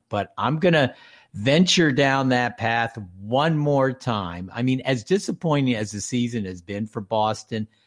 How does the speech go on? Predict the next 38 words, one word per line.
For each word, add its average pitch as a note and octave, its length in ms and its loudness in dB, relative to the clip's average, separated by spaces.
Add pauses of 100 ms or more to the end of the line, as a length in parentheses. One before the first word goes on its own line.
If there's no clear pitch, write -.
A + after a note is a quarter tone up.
(360)
they - 60 -18
actually G3 220 -4
have D#3+ 100 2
a B2 60 2
chance B2+ 340 0
to B2 80 0
move A#2+ 240 2
back A2+ 260 -2
above G#2+ 300 -2
five G2+ 280 0
hundred F#2+ 420 -10
tonight E2+ 440 -10
for F#2 100 -18
the F2 60 -14
first A2+ 380 -8
time G2+ 260 -6
since - 260 -16
March F#2+ 340 -8
sixteenth. - 680 -10
And, G2 300 -6 (560)
you A#2+ 160 0
know, A#2 60 0
they're A2+ 100 2
currently D#3+ 440 2
sitting B2 440 2
in G2 100 -2
seventh F#2+ 720 -4 (100)
in G2+ 200 -8
the F#2+ 200 -14
East, F#2 420 -10 (600)
but A#2+ 440 -2 (180)
there's A2+ 200 -4
a A2 60 -2
bunch D#3 440 0
of A#2+ 100 0
teams G2+ 600 -4
with F#2+ 180 -12
Charlotte, B2 560 0